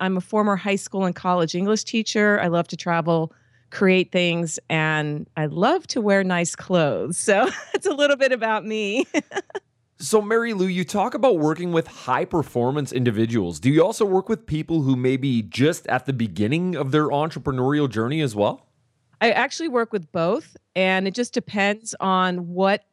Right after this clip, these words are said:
Speaker 1: the goals of the person or the organization happen to be. My book, Personal Branding Secrets for Beginners, is just that. It's people that are starting at ground zero. They may have heard about personal branding, but aren't really sure what that means. And as you know, Rob, the landscape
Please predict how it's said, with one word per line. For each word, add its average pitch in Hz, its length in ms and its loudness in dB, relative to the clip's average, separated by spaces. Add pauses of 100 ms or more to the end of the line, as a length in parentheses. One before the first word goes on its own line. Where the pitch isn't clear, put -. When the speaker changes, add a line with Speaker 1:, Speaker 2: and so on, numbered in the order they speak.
Speaker 1:
the 190 100 -2
goals 190 480 2
of 165 220 -4
the 165 80 -6
person 180 600 0
or 170 320 2
the 160 420 0
organization 165 1000 0 (260)
happen 180 320 -2
to 160 120 -6
be. 143 420 -4 (180)
My 190 220 0
book, 240 320 2
Personal 214 380 -4
Branding 185 320 0
Secrets 185 380 -8
for 180 140 -4
Beginners, 165 760 0
is 175 160 -2
just 170 300 -2
that. 165 420 0
It's 180 180 -8
people 233 360 -4
that 190 140 2
are 175 60 -2
starting 196 540 0
at 165 100 -6
ground 175 320 -2
zero. 170 580 0
They 165 140 -2
may 170 140 0
have 165 100 -2
heard 202 240 0
about 180 400 0 (680)
personal 208 380 0
branding, 185 680 0
but 175 160 -2
aren't 196 180 2
really 196 200 2
sure 190 260 0
what 185 180 0
that 175 220 0
means. 185 440 0
And 175 320 0
as 180 220 0
you 180 80 -2
know, 214 280 2
Rob, 170 400 -2
the 170 120 -4
landscape 175 840 -2